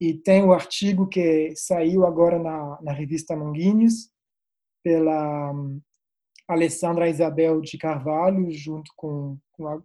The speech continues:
José Augusto Pablo, que são dois excelentes historiadores ambientais, e eles fizeram uma, uma espécie de resenha de massa de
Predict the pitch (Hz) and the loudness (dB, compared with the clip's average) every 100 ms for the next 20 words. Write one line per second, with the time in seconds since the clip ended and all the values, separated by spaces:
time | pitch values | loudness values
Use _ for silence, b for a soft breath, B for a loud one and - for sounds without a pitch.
0 | _ 147 143 156 170 160 160 - 151 208 | _ -12 -8 0 0 0 -4 -6 -2 0
1 | 226 180 - - 156 160 165 143 151 - | 0 -2 -6 -14 -6 -2 -2 -4 -10 -10
2 | 160 151 143 - - _ _ _ _ _ | -8 -8 -10 -14 -18 _ _ _ _ _
3 | - 180 175 165 160 160 175 190 185 196 | -6 -2 0 0 0 0 -2 2 6 6
4 | 233 - _ _ _ 190 190 202 - 226 | 4 -4 _ _ _ 2 2 2 4 4
5 | 185 196 208 196 185 180 165 151 147 160 | 6 4 6 6 4 4 0 -4 -8 -6
6 | 160 - 185 170 156 160 170 165 175 160 | -6 -4 -4 -2 -2 0 0 0 -2 0
7 | 165 170 180 - 165 160 - _ 143 156 | 0 0 0 -2 -6 -6 -12 _ -8 -4
8 | 156 | -2